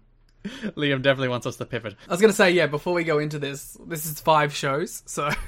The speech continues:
Speaker 2: <laughs>
Speaker 1: So we'll do a little format change that instead of going through each and every match on each and every show, I, I figure we'll talk more broadly about the big things that happened,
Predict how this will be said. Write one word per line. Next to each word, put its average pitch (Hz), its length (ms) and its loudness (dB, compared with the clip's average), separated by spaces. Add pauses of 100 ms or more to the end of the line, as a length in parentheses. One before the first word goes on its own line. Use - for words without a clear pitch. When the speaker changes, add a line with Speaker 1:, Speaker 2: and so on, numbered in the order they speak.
(100)
Speaker 2:
<laughs> - 300 -20
Speaker 1:
So 147 260 0
we'll 160 180 2
do 226 160 2
a 220 40 4
little 180 200 4
format 151 460 0
change 110 380 -4
that 117 160 -4
instead 147 340 0
of 143 160 -2
going 143 320 4
through 120 480 -2 (460)
each 170 260 -4
and 151 140 -2
every 139 280 2
match 127 320 0
on 117 140 -4
each 139 220 -6
and 123 100 -2
every 117 240 -2
show, 107 500 -2 (440)
I, 147 280 2
I 147 40 4
figure 190 280 2
we'll 180 140 4
talk 180 320 4
more 175 280 6
broadly 151 580 4
about 139 380 0
the 143 100 -2
big 139 240 -2
things 135 400 -4
that 120 180 -2
happened, 123 500 -2